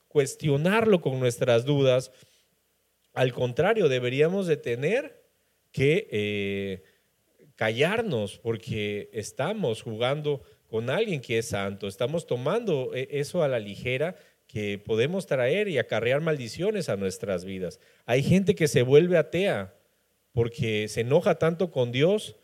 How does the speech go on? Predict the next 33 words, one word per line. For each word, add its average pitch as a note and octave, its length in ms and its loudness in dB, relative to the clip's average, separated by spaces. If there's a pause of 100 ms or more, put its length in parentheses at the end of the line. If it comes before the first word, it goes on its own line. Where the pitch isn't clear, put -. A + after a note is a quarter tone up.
(320)
y A2+ 320 -6
piensa F#3 500 0
que C#3 140 0
Dios C#3+ 220 2
no D3+ 80 -2
existe B2 640 -8 (500)
y A2 240 -4
desafortunadamente B2+ 1300 2
sus - 240 -8
almas A#2 340 0
se G2 120 -4
pierden. F2+ 560 -6 (340)
Ellos A#2+ 380 -2
terminan A#2 800 -2 (260)
en G#2 160 -6
otro E3 260 -2
camino D#3+ 460 -2
muy C#3+ 180 -2
distinto E3 560 -6
por A2+ 140 2
el G#2+ 160 -2
que A2+ 120 -2
empezaron, B2 640 0 (340)
porque C3 640 2
las A2+ 300 -4
experiencias D3+ 880 -2
negativas A2 960 -2 (400)
que C3 120 0
han D#3+ 200 0
tenido D#3+ 340 0
en D3+ 120 2
sus G#2 220 -8
vidas G#2+ 480 -4